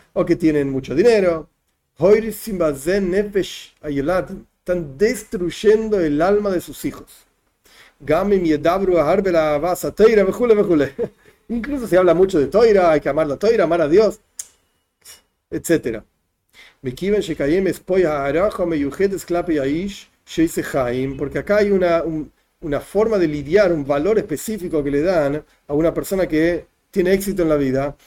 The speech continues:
הרי זה נבלע בדמיו. Ese valor que los padres hablan y dicen, etcétera, esto se, se absorbe en la sangre del chico. וגם הילד יחפוץ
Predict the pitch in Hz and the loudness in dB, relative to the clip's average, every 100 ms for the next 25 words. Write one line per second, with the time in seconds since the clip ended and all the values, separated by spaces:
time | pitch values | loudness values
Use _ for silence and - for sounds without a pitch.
0 | _ 156 160 147 156 151 175 220 202 185 | _ 0 0 2 0 0 -2 -2 -2 -2
1 | 165 180 185 131 110 - _ _ _ _ | 0 2 2 0 -6 -12 _ _ _ _
2 | _ _ _ - 208 202 190 165 156 175 | _ _ _ -8 -6 0 2 4 4 4
3 | 240 - 175 - 202 240 208 - 185 220 | 4 2 -4 0 0 2 2 0 -2 -2
4 | 196 160 147 202 190 170 220 214 190 185 | -2 -2 -2 -4 -4 -2 0 2 0 -4
5 | 170 156 139 _ _ _ _ _ - 151 | -4 -4 -6 _ _ _ _ _ -4 -2
6 | 143 - 247 247 196 156 214 240 214 165 | -2 -2 0 2 0 0 -2 -2 0 0
7 | 131 131 - - _ _ _ _ _ _ | -2 -8 -12 -20 _ _ _ _ _ _
8 | - 147 151 170 156 139 185 214 165 165 | -6 -2 0 0 0 0 2 2 0 -2
9 | 196 - 180 - - | -2 -4 -8 -8 -12